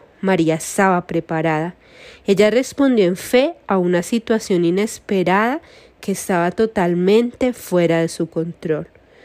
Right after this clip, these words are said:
Dios la llamó y ella respondió, aunque no sabía del todo cómo eran las cosas. ¿Estás preparado para el llamado de Dios a tu vida? Cuando Dios te da una tarea,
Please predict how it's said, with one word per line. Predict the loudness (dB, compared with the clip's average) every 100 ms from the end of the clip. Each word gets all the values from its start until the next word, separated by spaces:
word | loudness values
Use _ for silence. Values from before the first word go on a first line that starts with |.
| -20 _ -6
Dios | 2 2 2
la | 0
llamó | 2 0 0 0 0 -2 _ -20 -18 0
y | 2
ella | 4 2
respondió, | 2 -2 2 2 4 2 2 0
aunque | -6 -4 -2
no | -2 -2
sabía | -2 0 2 2
del | 0 -4
todo | -2 0 0 -2 -6
cómo | -6 -2 0
eran | 0 0
las | -4 -6
cosas. | 0 0 0 -8 -20 -20 _ _ _ -20 -20 -16 -4
¿Estás | -4 -2 -2 -2 -2 -14 _
preparado | -2 0 0 0 2 0 -2 -4
para | -2 0
el | 0
llamado | -2 -2 -2 0 0
de | 2
Dios | 0 -2 -6
a | -6
tu | -4 -2
vida? | 0 0 -2 -10 -20 _ -20 -20 -20 _ -2
Cuando | 0 4 4
Dios | 6 4 2
te | 2
da | 2
una | 2 0
tarea, | -2 0 0 0 -4